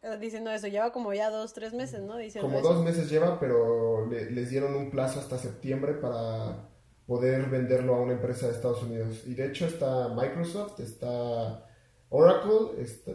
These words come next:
Speaker 2: y creo que Twitter también ya se metió a la pelea para comprar TikTok.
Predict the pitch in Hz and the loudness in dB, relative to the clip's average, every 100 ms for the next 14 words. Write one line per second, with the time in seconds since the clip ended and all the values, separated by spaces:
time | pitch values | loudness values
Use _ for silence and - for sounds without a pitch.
0 | 127 120 117 117 117 113 110 104 - 120 | -8 -8 -6 -6 -6 -4 -4 -4 -6 -6
1 | 120 - 135 135 151 - 113 120 123 123 | -4 -4 -4 -2 -2 0 -2 -2 -2 0
2 | 123 - - 107 110 113 - 110 107 110 | -2 -6 -6 -6 -2 -2 -2 -2 0 0
3 | 110 104 - 104 101 101 101 - 107 - | -2 -4 -4 -6 -4 -4 -4 -8 -12 -12
4 | 90 | -14